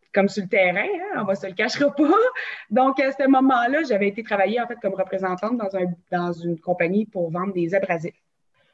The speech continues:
Donc, c'était pas vraiment mon dada, mais ça me dérangeait pas, c'était de la vente. Puis, euh, tu sais, le client a toujours besoin de deux choses, là, qu'on l'écoute puis qu'on s'occupe de lui, tu sais. Fait que dans ma tête, c'était correct.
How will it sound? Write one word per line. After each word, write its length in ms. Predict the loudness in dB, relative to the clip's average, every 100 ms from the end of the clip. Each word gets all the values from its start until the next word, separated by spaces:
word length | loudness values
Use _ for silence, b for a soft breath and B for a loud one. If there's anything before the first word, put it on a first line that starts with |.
| _ _ _ 0
Donc, 200 | 0 2
c'était 160 | -2
pas 120 | 0 2
vraiment 300 | 4 4 4
mon 140 | 0
dada, 380 | 0 2 2 0 -2
mais 60 |
ça 140 | -2 -2
me 40 |
dérangeait 300 | 0 -2 -4
pas, 200 | -4 -4
c'était 140 | -4
de 60 | -2
la 100 | 0
vente. 320 | 0 -2 -2 -4
Puis, 320 | -8 -2 2
euh, 380 | 2 2 -2 -6
tu 60 |
sais, 80 | -2
le 100 | -4
client 240 | -2 0 0
a 40 |
toujours 220 | 0 -2
besoin 280 | -2 -2 -2
de 40 | 0
deux 200 | 0 0
choses, 280 | -4 -6 -8
là, 100 | -8
qu'on 160 | -8
l'écoute 400 | -4 -4 -4 -6 -6 -8
puis 180 | -8
qu'on 160 | -4 -6
s'occupe 460 | -6 -8 -6 -4 -2
de 80 |
lui, 200 | -2 -4
tu 40 | -12
sais. 120 | -18 -16
Fait 100 | -4
que 60 | 2
dans 100 | 4
ma 120 | 4
tête, 200 | 2 -2
c'était 160 | -6 -4
correct. 380 | -2 -2 -4